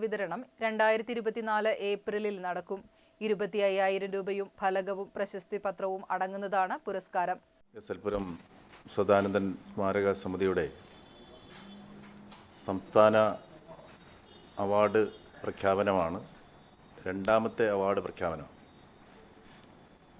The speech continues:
Speaker 2: കഴിഞ്ഞ വർഷം പ്രഥമ അവാർഡ് വിതരണം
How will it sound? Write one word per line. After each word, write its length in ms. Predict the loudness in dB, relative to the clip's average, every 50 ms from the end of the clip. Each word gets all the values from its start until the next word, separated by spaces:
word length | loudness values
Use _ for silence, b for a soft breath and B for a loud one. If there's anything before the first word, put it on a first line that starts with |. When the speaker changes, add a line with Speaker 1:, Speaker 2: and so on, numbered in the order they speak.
| -20 -20 -20 -20 -20 -20 -20 -20 -20 -20 -8 -4 -2
Speaker 2:
കഴിഞ്ഞ 200 | 0 2 2 2 2 2
വർഷം 260 | 2 -2 -4 -4 -6 -8 -12 -18 -20 -20 -20 -20 -20 -20 -20 -20 -20 -20 -20 -16 -8
പ്രഥമ 300 | -6 -2 -2 0 2 4 4 4 6
അവാർഡ് 300 | 6 4 4 4 4 2 2
വിതരണം 320 | 2 2 0 0 -2 -4